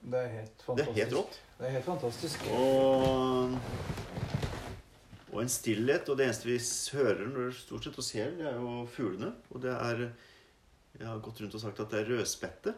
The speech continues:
Speaker 2: men, eh, jeg har blitt, eh, jeg har blitt hardt motsagt på at det er,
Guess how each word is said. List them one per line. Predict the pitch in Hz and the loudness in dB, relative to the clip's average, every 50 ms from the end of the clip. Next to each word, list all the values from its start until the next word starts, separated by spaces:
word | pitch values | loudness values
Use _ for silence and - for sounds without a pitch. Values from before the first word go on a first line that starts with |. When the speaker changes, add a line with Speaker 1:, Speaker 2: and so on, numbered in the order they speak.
| - 143 | -4 -14
Speaker 2:
men, | 131 139 - 120 123 131 | -10 -8 -6 -4 -2 0
eh, | 131 123 123 | 0 2 2
jeg | 123 | 2
har | 123 123 | 2 2
blitt, | 110 127 123 123 - - | 2 0 0 0 0 0
eh, | 123 117 117 113 117 110 113 113 113 - - - _ _ _ - - _ - - - - - - - - _ _ _ - | 0 2 2 2 0 0 -2 -4 -6 -10 -14 -20 _ _ _ -20 -20 _ -20 -20 -20 -20 -20 -20 -20 -20 _ _ _ -14
jeg | - 98 | -10 -10
har | 101 101 | -8 -6
blitt | - 117 113 - - - - - - - | -6 -6 -6 -8 -10 -8 -6 -6 -4 -4
hardt | 127 120 - - - 120 110 | -6 -6 -6 -4 -2 0 0
motsagt | 113 107 95 - - - 214 - - | 0 0 -2 -2 -2 -4 -4 -4 -2
på | - - | -2 -2
at | - - | -2 2
det | - 123 | 4 6
er, | 117 107 104 107 113 110 107 104 104 | 6 8 8 8 6 6 4 2 0